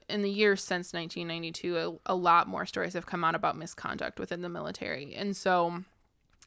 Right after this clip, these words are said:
I thought that was interesting in light of that. And even in, 'cause we've heard a lot about the way that women are treated in the military, and even, like, Jessup, you know, when he's saying inappropriate things to Demi Moore, I felt like that was very,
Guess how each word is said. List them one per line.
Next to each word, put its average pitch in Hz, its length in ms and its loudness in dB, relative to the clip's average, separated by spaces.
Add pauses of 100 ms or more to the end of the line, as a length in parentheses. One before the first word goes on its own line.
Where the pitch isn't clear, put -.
(120)
I 233 80 6
thought 208 160 6
that 190 100 4
was 190 120 0
interesting 185 520 -4
in 185 160 -4
light 175 200 -2
of 170 140 -4
that. 175 340 2 (440)
And 226 120 4
even 269 260 6
in, 214 240 6
'cause 208 220 -6
we've 220 100 0
heard 233 140 8
a 208 40 8
lot 190 200 10
about 180 400 4
the 185 80 0
way 180 100 0
that 170 120 0
women 175 260 -2
are 170 80 -4
treated 170 320 -6
in 175 80 -4
the 170 60 -4
military, 175 520 -2
and 180 100 -2
even, 190 280 2
like, 190 200 0
Jessup, 175 460 0 (160)
you 185 140 -2
know, 160 180 0
when 170 120 -4
he's 180 180 -2
saying 175 240 -2
inappropriate 165 500 -4
things 170 220 -6
to 170 100 -2
Demi 175 260 -2
Moore, 175 240 0
I 165 60 2
felt 180 220 0
like 170 180 -2
that - 220 4
was 180 160 -2
very, 196 560 0